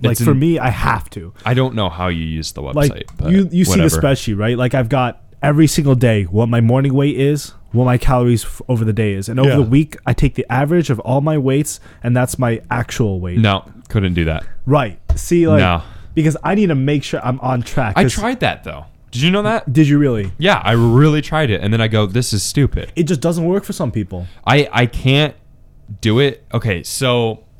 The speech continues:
Speaker 2: for certain things, like, especially macro counting, I,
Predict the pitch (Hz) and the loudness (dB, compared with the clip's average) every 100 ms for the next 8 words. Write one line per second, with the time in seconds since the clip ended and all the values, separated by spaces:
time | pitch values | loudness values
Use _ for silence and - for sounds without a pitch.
0 | - - - - 135 123 147 143 131 113 | -20 -20 -14 -2 -2 0 -2 -4 -4 -4
1 | 113 120 - 113 98 - - 107 - 135 | -2 -4 -4 -4 -4 -6 -10 -4 -2 -2
2 | 127 104 98 110 95 - 87 76 76 - | -2 -2 -4 -4 -8 -8 -8 -8 -12 -4
3 | 104 120 | -2 -2